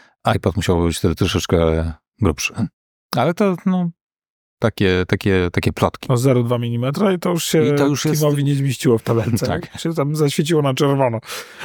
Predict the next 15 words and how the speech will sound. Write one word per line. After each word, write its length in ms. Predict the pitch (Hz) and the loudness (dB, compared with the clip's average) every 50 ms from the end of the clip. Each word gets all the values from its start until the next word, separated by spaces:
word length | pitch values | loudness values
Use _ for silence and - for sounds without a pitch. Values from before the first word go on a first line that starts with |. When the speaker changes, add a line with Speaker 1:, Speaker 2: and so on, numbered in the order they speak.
| - - | -6 -2
Speaker 2:
Dobra, 280 | 170 214 143 131 123 | 0 0 2 2 0
czyli 200 | 113 - 165 180 | 0 0 0 0
mamy 220 | 196 208 190 185 165 | 2 2 2 2 2
to. 340 | - 156 143 165 202 - _ _ _ - | 2 4 4 4 2 0 _ _ _ -4
Następ-, 480 | 151 139 165 165 - - 220 214 226 220 - - | -2 0 0 0 0 2 0 0 0 -4 -6 -4
na 220 | 160 151 165 165 | -2 2 2 4
rynku 280 | 165 196 247 294 - 185 | 4 2 2 0 0 2
mamy 200 | 190 185 175 165 | 2 2 2 2
też 160 | 170 165 151 | 0 0 0
dostępne 440 | 156 160 147 - 180 170 165 160 151 | 0 -2 0 0 0 0 0 0 0
zwykłe 420 | 139 147 180 151 - 165 143 135 | 0 -2 -2 0 2 2 2 2
iPady 420 | 123 - 131 113 120 143 185 226 254 - _ _ _ _ _ - | 2 0 -2 -2 0 0 -2 -2 -4 -6 _ _ _ _ _ -2
i 60 | 165 185 196 202 | 0 2 2 2
iPady 300 | 180 180 202 190 196 190 | 4 2 2 4 4 2
mini. 400 | 170 160 143 127 120 117 113 | 2 0 0 -2 -2 -4 -6